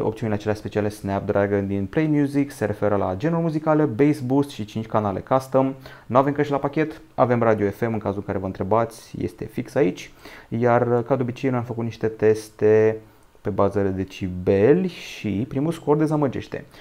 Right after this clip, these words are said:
Puteți trăi fain frumos fără acest difuzor de sus, pentru că scoate doar șaptezeci și unu de decibeli.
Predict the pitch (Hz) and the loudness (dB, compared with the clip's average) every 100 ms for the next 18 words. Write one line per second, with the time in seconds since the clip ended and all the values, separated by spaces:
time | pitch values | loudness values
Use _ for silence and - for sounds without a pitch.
0 | - - 135 165 - 143 151 - - 135 | -12 -6 -4 -4 2 2 2 0 -2 0
1 | 147 - 117 120 139 - - - 156 - | 0 -2 -2 -2 -2 -8 -4 4 6 6
2 | - 101 104 101 98 92 - 160 160 107 | 2 -4 0 2 2 -2 -2 -2 -2 -4
3 | 107 - 127 123 110 107 - 160 113 101 | -4 -2 -2 0 0 0 -2 -2 -2 -2
4 | - 135 107 95 - 107 135 | -2 2 2 0 -4 -4 -4